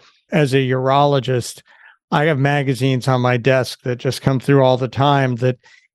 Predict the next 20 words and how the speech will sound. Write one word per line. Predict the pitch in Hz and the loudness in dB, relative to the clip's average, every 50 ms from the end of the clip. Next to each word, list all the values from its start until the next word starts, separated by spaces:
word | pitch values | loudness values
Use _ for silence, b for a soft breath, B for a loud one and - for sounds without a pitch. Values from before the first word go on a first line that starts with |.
| _ _ | _ _
even | - 156 139 156 143 | 2 2 2 4 2
if | 131 - - | 2 2 2
every | 143 127 127 139 123 | 0 2 2 2 2
magazine's | 123 127 135 135 127 131 110 123 127 127 113 - - | 2 2 0 0 0 0 0 0 0 0 0 0 0
not | 135 127 123 123 | 0 0 0 0
that | - 131 123 117 - | 0 -2 -2 -2 -2
good, | - 165 175 156 139 131 127 120 123 - | 0 2 4 4 4 4 2 -2 -4 -2
there's | 139 135 123 107 - 147 _ _ _ | 0 0 0 -2 -6 -14 _ _ _
one | - 143 147 147 143 | 2 2 2 4 2
article | 143 139 139 131 120 - - 120 113 | 2 2 2 0 0 0 -2 -4 -4
that | - - 123 | -2 -2 -2
I'm | 123 123 120 | -2 0 0
like, | 120 123 120 120 - - - - | 0 0 0 -2 -4 -8 -6 -2
"Oh | - 127 123 | 0 0 2
my | 123 123 127 | 2 2 2
goodness, | 117 135 135 127 127 117 - - | 2 0 0 0 -2 -4 -2 -2
I | 131 127 | -2 -2
do | 123 120 143 139 131 | 0 0 0 2 2
that | 139 135 131 127 - | 2 0 -2 -4 -6
surgery. | - - 139 135 135 123 - 139 135 131 131 131 123 | -4 -2 0 0 0 0 0 2 4 4 4 4 2